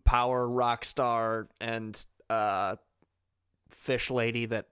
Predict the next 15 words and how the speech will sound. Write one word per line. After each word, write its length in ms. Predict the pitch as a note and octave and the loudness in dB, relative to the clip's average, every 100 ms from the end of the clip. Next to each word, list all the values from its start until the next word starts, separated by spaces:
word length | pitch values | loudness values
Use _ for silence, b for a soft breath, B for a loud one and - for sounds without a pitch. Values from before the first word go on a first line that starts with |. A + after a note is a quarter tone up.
| - | -2
puts 220 | B2+ A2+ | -2 -2
people 320 | - B2 A#2+ | -2 -2 -2
to 100 | A#2+ | -2
sleep, 380 | - B2+ A2+ A2+ - b b b b | -2 -2 -4 -6 -16 b b b b
then, 340 | - A2+ A2 A2 | -6 -4 -4 -6
uh, 340 | G#2+ G#2+ A2 | -4 -4 -4
Very 260 | A2+ A#2+ A#2 | -4 -2 0
Random 320 | A2+ A2+ A2+ | 0 -2 -4
Encounters, 580 | A2 A2 A2+ A2 G#2 A2 | -8 -6 -4 -4 -6 -6
our 120 | G2 | -6
Marvel 340 | G#2+ G#2+ G#2+ G#2 | -4 -4 -4 -6
superhero 560 | - G#2 F2 G#2 F#2 | -8 -6 -6 -4 -4
season, 360 | - G#2+ F#2 G#2 | -4 -8 -8 -8
is 140 | G#2 | -8
the 300 | - G#2 G#2 | -4 -2 -2